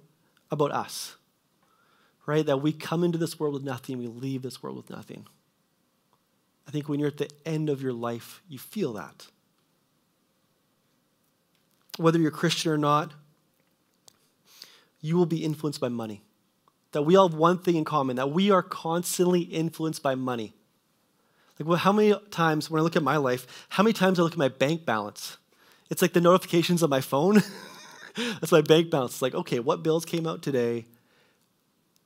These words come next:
If I'm honest, I look at it all the time. Like, why am I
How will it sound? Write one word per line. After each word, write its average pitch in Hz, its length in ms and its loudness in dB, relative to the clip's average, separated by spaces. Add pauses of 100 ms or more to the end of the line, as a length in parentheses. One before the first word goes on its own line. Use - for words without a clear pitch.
(120)
If - 100 -16
I'm 143 140 -4
honest, 151 300 -4
I - 20 -6
look 143 120 -10
at 156 60 -4
it 139 40 -4
all 131 80 -8
the 135 80 -12
time. 151 340 -10 (2000)
Like, 156 120 -12
why 185 320 -6
am 180 280 0
I 131 260 -6